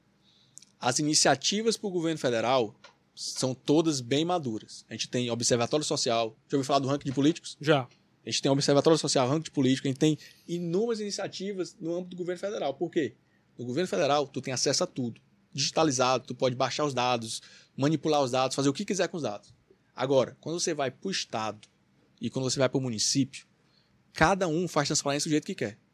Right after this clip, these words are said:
Speaker 1: Dentro do próprio município, a prefeitura faz de um jeito e a Câmara de Vereadores faz de outro. Por isso que a gente não tem iniciativas a nível estadual como o Custo Piauí nos outros estados.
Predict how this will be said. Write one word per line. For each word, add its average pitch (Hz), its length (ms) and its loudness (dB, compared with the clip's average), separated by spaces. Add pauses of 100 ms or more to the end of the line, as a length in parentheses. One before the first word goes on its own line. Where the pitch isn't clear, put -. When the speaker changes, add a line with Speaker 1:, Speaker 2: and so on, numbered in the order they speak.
(680)
Speaker 1:
Dentro 247 440 2
do 190 100 4
próprio 269 320 0
município, 202 480 0
a - 20 -4
prefeitura 180 500 2
faz 175 200 4
de 175 60 -2
um - 20 -2
jeito 160 400 0 (560)
e 175 60 4
a 170 60 4
Câmara 196 220 -4
de 190 40 -6
Vereadores 180 360 2
faz 185 160 -2
de 196 60 0
outro. 147 260 0 (560)
Por 180 140 2
isso 214 120 2
que - 60 -4
a 226 40 0
gente 208 100 -4
não 233 80 -4
tem 240 120 -4
iniciativas 151 640 -2
a 123 60 -6
nível 127 160 -10
estadual 120 440 -4
como 123 180 -6
o - 20 -14
Custo 123 240 -4
Piauí 107 300 -2 (200)
nos 120 100 -4
outros 113 200 0
estados. 113 420 -6